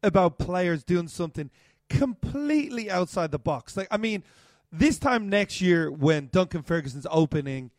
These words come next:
his third vegan restaurant in Glasgow, I'm gonna be the one that's there saying, "Well done, Duncan. You've, you've bought upon what Forest Green are trying to do." I wanna see players jump outside the box more. I would have never guessed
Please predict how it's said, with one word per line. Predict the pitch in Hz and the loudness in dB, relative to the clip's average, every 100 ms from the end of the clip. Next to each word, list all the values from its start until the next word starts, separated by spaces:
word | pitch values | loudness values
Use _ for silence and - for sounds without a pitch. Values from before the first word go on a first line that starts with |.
| _ | _
his | 165 151 | -2 -2
third | - 170 165 139 | -4 -2 -2 -2
vegan | 123 156 139 135 | -2 0 -2 -4
restaurant | 139 - 139 117 - | -6 -6 -6 -6 -10
in | 160 135 | -14 -10
Glasgow, | 139 131 123 127 113 _ _ _ 220 | -8 -8 -10 -12 -14 _ _ _ -2
I'm | 311 | 2
gonna | 262 240 | 2 2
be | 196 185 | 0 -2
the | 165 | 0
one | 165 165 | 0 0
that's | 147 - | -4 -4
there | 156 143 | -6 -6
saying, | 170 170 | -8 -6
"Well | 254 302 | -4 -4
done, | 294 240 | -4 -4
Duncan. | 156 143 135 196 - _ _ | -2 -2 -4 -8 -8 _ _
You've, | 156 143 _ | -8 -8 _
you've | 156 156 - | -6 -6 2
bought | 180 190 | 4 4
upon | 190 185 165 | 2 -2 -2
what | 160 | -4
Forest | - 156 156 - | -2 -2 -2 -4
Green | 156 | -8
are | 135 | -8
trying | - 135 | -10 -12
to | 123 | -8
do." | 123 127 139 _ _ _ _ _ _ _ - | -2 -2 -2 _ _ _ _ _ _ _ -2
I | 202 285 | 4 4
wanna | 269 247 | 4 2
see | - - 196 180 | -2 -6 -4 -6
players | - 170 160 160 156 127 | -6 -6 -4 -2 -4 -6
jump | - 165 165 | -4 -2 -2
outside | 151 135 143 | -4 -4 -8
the | 131 | -6
box | 123 127 - | -8 -8 -10
more. | 147 - | -14 -4
I | 185 | -2
would | 220 | -2
have | 202 151 | -4 -6
never | 156 175 214 214 | -6 -2 -2 -2
guessed | 160 156 - | -4 -8 -12